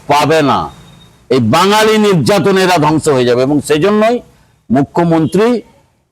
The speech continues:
বীরভূমে রবীন্দ্রনাথের জায়গা থেকে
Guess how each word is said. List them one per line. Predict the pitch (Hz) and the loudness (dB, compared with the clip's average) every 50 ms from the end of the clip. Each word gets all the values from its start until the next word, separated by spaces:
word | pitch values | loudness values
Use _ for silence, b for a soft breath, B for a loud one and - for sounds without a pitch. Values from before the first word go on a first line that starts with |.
| _ _ _ _ _ _ _ _ _ _ _ _ _ - 78 82 | _ _ _ _ _ _ _ _ _ _ _ _ _ -4 0 2
বীরভূমে | 98 139 156 160 151 151 170 180 180 190 214 233 - - - - - - - - - - - - - _ _ _ - | 2 2 2 2 2 0 0 0 0 0 0 -2 -2 -6 -12 -20 -20 -20 -20 -20 -20 -20 -20 -20 -20 _ _ _ -4
রবীন্দ্রনাথের | 90 117 135 160 170 185 185 185 185 190 151 - 185 180 160 | -2 0 0 0 0 0 0 2 0 0 0 0 0 0 0
জায়গা | 135 165 156 165 156 170 170 | 0 0 2 2 2 0 0
থেকে | 135 175 180 160 - 208 214 226 214 | 0 -2 -2 0 0 0 0 0 -2